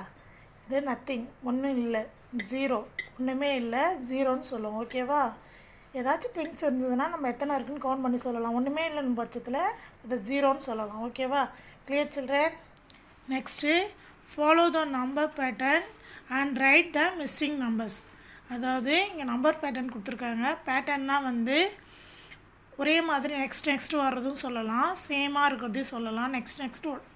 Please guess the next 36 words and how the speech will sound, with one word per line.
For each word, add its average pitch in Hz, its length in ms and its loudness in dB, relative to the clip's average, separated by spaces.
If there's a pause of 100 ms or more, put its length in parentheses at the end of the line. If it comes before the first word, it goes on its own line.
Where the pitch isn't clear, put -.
வர்றதும். 240 420 -2 (720)
increase 392 420 2
ஆயிட்டு 294 260 6
போற 269 140 2 (100)
patterns 262 400 -2
இருக்கு. 233 240 -6
உங்களுக்கு 269 300 0
இப்ப 262 140 -2
என்ன 302 180 2
கொடுத்துருக்காங்கன்னா, 254 640 2 (240)
சேமா 311 440 4
தான் 311 120 2
கொடுத்துருக்காங்க. 226 560 -4
Numbers 262 400 0
வந்து 240 220 0 (560)
அடுத்தடுத்து 311 420 2 (100)
ஒரே 269 160 2 (100)
மாதிரி 254 280 0
வர 233 160 -2
மாதிரி 220 180 -2
தான் 269 140 -4
கொடுத்துருக்காங்க. 240 460 -4 (140)
அதுலயே 262 340 2
வந்து 262 140 0
உங்களுக்கு 285 280 -2
missing 339 340 -2
நம்பர்ஸ்னு 240 440 -4
கொடுத்துருக்காங்க. 208 460 -6 (540)
ஓகேவா? 311 340 4
இப்ப 311 140 -2
நம்ம 247 160 -2 (120)
patterns 277 380 0
பார்க்கலாமா? 262 420 2 (600)
First 269 320 0
one 285 180 0
வந்து 240 180 2